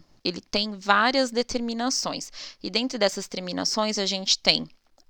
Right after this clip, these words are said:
a novela, a gente tem o conto e a gente tem o tale. A novela, ela seria considerada ali dentro essas terminologias, segundo a Nadia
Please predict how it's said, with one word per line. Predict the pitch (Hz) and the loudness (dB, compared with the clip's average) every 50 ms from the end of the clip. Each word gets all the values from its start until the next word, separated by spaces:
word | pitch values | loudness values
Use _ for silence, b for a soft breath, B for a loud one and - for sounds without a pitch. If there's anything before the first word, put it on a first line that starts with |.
| _ | _
a | - 180 | -2 0
novela, | 175 175 180 180 180 165 160 156 160 175 214 285 381 466 B B B B B B B | 0 0 0 0 2 2 4 6 6 6 4 2 0 -2 B B B B B B B
a | - 180 | -4 -2
gente | 175 175 175 - | 0 2 2 2
tem | - - 190 185 | 2 2 -2 -4
o | 185 - _ _ | -6 -8 _ _
conto | - - 202 196 214 247 262 - 359 370 | 4 6 6 6 6 2 0 0 0 0
e | - 247 240 | 4 4 4
a | 240 | 4
gente | 240 240 247 - | 4 2 0 0
tem | - 262 247 254 | 0 0 -2 -2
o | 320 - _ _ _ | -2 -6 _ _ _
tale. | - 185 175 156 151 147 135 135 160 - | 6 6 8 6 6 4 2 2 2 2
A | - 226 | 2 2
novela, | 262 262 233 208 190 180 175 170 180 208 214 190 170 185 170 B B B B B B - | 4 2 0 -2 -2 0 2 4 4 4 4 4 2 2 0 B B B B B B 0
ela | - 180 185 | 4 4 4
seria | 202 - - 220 196 196 220 233 220 | 4 2 0 -2 -2 2 2 2 2
considerada | - - 220 208 214 - - 202 196 180 175 175 175 180 185 185 175 | 2 0 -2 -2 -2 -4 -4 -2 0 2 4 6 6 6 6 4 2
ali | 175 175 170 175 180 | -2 -2 -2 -4 -4
dentro | 170 170 170 165 - - - - | -4 -4 -6 -6 -6 -8 -8 -4
essas | - - 165 - - - - - - - - | -2 -2 -2 -2 -4 -6 -8 -8 -10 -10 -8
terminologias, | _ - 180 170 175 170 170 160 156 156 156 156 - 185 202 208 190 190 | _ 0 0 0 2 0 0 2 2 2 2 0 0 0 0 0 0 0
segundo | - - 185 175 170 170 165 165 160 160 - | -2 -4 -4 -4 -4 -6 -6 -4 -4 -2 0
a | - 175 175 | 0 0 0
Nadia | 170 160 160 156 - 165 | 0 -4 -4 -4 -4 -6